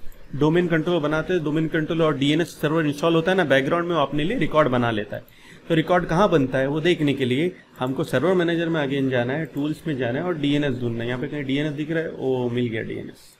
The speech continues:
तो देखिए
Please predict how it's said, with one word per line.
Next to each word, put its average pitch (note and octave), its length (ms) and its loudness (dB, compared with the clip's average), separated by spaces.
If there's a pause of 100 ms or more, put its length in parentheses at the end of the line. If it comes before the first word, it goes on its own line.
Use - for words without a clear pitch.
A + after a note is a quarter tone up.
(1800)
तो C#3 420 -2
देखिए B2+ 320 6